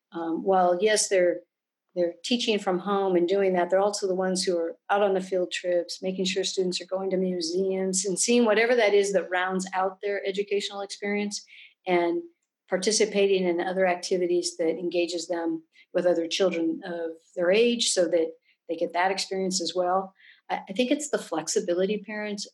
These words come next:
appreciate. And the homeschool families I all talk to also will say, you know, learning doesn't have a bell. <laughs> And when, when you homeschool, you know, while we have summers off and they can take vacation, what they like is that continuity of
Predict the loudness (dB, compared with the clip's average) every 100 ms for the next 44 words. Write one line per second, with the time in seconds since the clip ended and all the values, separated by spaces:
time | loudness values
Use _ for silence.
0 | -14 -6 -2 2 2 2 2 0 0 -4
1 | -14 _ _ _ _ -4 0 2 2 0
2 | 0 0 2 2 2 2 0 -2 -2 -2
3 | 0 0 2 2 2 2 2 0 -2 -8
4 | _ _ _ -2 0 0 -4 0 4 6
5 | 4 2 0 0 2 0 -2 0 0 0
6 | -2 -2 -4 -2 0 0 -4 -12 0 4
7 | 6 4 2 2 2 2 2 2 2 0
8 | 2 6 6 4 0 -14 -20 _ 0 2
9 | 2 -2 _ _ _ _ _ 2 4 6
10 | 6 6 2 0 -2 2 2 4 4 2
11 | 2 0 0 -2 -2 0 2 0 0 0
12 | -2 -4 0 2 4 2 4 4 2 -2
13 | -4 -6 -6 -6 -2 0 2 0